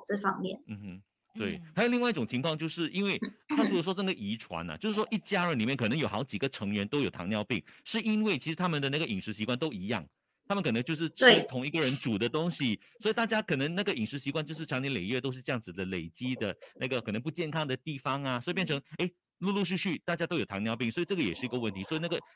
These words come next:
Speaker 2: 一家之主，那个准备膳食的人也要非常的注意，对吗？
Speaker 1: 对，这个是一个很大的问题，因为我们大马的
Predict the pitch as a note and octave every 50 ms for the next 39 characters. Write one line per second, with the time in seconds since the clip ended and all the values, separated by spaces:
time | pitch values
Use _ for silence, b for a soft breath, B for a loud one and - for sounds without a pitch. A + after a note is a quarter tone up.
0 | b - F#3 - - F3 F3 - - G3 D#3+ - - - D3 A2+ E2+ D2+ F#2 A#2
1 | D#3+ E3+ F3+ - - - - - - - - C#3 A2 G#2 A#2+ F3+ E3+ - G3+ F3+
2 | D#3 - A#2+ A#2+ G#2 G#2 G2+ G#2+ A2+ F#2+ F2+ F#2+ - B2 G#2+ A2+ F#2+ E2+ - -
3 | A2 G2+ G2+ F2+ E2+ F2 E2 D2+ C#2+ C2+ - _ _ _ _ _ _ _ _ _
4 | _ _ _ _ _ _ _ _ _ _ _ - C4 B3 G#3 G3 G3 - - -
5 | - C4+ C4+ - B3 B3 B3 - - - A3 G3+ - - - - G#3+ G#3 G#3 G#3
6 | - A3+ - - A3 G#3 G3 G3 F3 F#3 F3 F#3 G3 G3 - - - - - _
7 | - _ C#4 C#4 C4+ B3+ B3+ A#3+ - G3+ G3 G3 F#3 F#3+ F3+ F#3 F#3+ G3+ B B
8 | B B _ - D4 C4+ C4 A3+ F#3+ F3+ F3+ F3+ F3